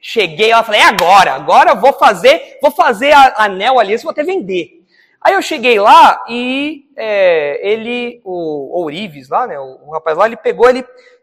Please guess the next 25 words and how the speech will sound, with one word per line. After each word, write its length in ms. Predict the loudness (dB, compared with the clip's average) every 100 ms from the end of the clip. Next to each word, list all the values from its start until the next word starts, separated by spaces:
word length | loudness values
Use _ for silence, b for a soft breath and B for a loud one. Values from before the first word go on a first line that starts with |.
| 0
antes 380 | 2 2 -2 -10
de 120 | -10
queimar 600 | -12 -4 -2 0 2 2
o 40 | 2
negócio, 300 | 0 0 -2
ele 140 | -4 -12 _ -4
raspou 640 | 0 0 -2 -2 2 2
um 60 | 0
pouquinho 400 | -6 -8 -8 -6
o 20 |
anel 140 | -6
e 40 | -2
falou, 140 | -2
"Isso 140 | -2
aqui 180 | -8 -14
não, 400 | -14 -14 -16 -20 _ _ _
isso 140 | _ -20
aqui 160 | -18
não 160 | -14 -12
é, 280 | -12 -14 -20 _ _ _ _
não 120 | -12
é 120 | -6 -4
ouro, 240 | -4 -4
não." 160 | -6
Eu 60 | -10